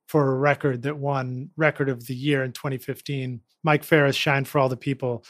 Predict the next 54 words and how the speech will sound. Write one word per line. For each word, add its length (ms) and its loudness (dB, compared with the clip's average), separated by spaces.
won 360 0
the, 220 -2
um, 300 -6
Roots 400 -4
Gospel 720 -2
Album 300 0
of 140 -10
the 100 -8
Year. 380 -6
So, 340 2
uh, 200 0
I 180 4
was 180 2
able 240 0
to, 300 0
uh, 40 -2
when 200 2
that 160 6
happened, 340 4
it 40 0
was 180 -2
mixed 460 2
on 120 4
my 120 4
console. 540 6
So 220 2
when 120 2
that 180 2
happened, 540 0
uh, 220 0
I 140 2
was, 240 -2
I 140 -6
got 160 2
on 80 0
the 120 -4
horn 200 0
with 140 -6
Green, 180 -4
"Hey, 200 8
what 100 6
do 80 10
I 80 12
need 180 8
to 60 -4
do 160 10
to 60 8
<laughs> 140 -2
get 200 6
my 180 6
award?" 600 4
You 80 -2
know, 100 -2
so, 340 -4